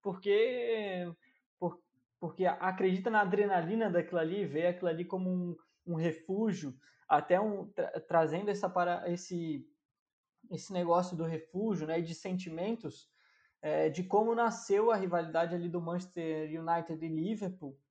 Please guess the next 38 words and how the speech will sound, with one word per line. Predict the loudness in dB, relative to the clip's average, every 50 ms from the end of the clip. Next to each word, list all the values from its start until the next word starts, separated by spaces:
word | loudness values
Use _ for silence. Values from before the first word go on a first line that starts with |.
| _ _ _ _ _ _ _ _ _ -10
né, | -6 -2 0 2 2 2 2
que | 0 -4 -4 -4 -4 -4 -4 -4
o-, | -4 -4 -4
começa | 0 0 2 2 2 2 0 -2
num, | -4 -4 -4 -6 -8 -8 -10 -10 -6
num, | -4 -2 -2 -2 -4 -6 -6 -4 -2 -2 -2 -4 -4
em | -2 0 2 6
algo | 6 6 6 4 0 -4
político-econômico, | -4 -2 0 0 2 2 0 -2 2 2 2 2 2 -2 -2 0 2 2 2 2 0 -2 -4 -6
que | -4 0 2
é | 2 2 4 2
o, | 0 0 -2 -4 -4 -4 -4
o |
canal | -4 0 0 0 2 4 4 4 4 4 2 -2 -10 -20 _ _
de | -4 -2
Manchester | 0 0 0 -2 -2 -2 -4 -4
se | -4 -4 -14 -20 _ _
construindo | -2 0 0 0 -2 -4 -6 -4 -2 -2 0 0 0 0 0 0 -2 -4 -10 _ _ _ _ _
e | -4 -2
roubando | 2 4 6 4 6 6 6 6 6 8 6 6 6 4 4 2 2 0 -4 -12 _ _ _ -2
ali | 2 2 2 4 4 4 4 4 4
os | 4 2 0
negócios | 0 -2 -2 4 4 6 6 6 2 0 -2
das | 2 4 4 4 4
docas | 6 6 6 6 4 2 -2 -2
do | 0 -2 -2
Liverpool, | 0 2 2 0 2 4 4 2 2 2 -2 -4 -4 -4 -4 _ _ _ -20 -20 _ _ 0
e | 2
aí | 4 4 6 4 2 0 -2 -6 -8 -14 _ _ -2
os | 0 0 2 2 0 -2 -2
torcedores | -2 -2 -2 0 -2 0 2 2 2 0 -2
do | -2 -2
Li-, | -2 -2 -2 -2 0 0
o-, | 2 2 2 2 0 -2 -4
os | -4 2
jovens | 4 6 8 8 6 6 2 -2 -2
de | -2 -4
Liverpool, | -2 0 0 0 0 0 -2 -2 -2 -6 -10 -10 -10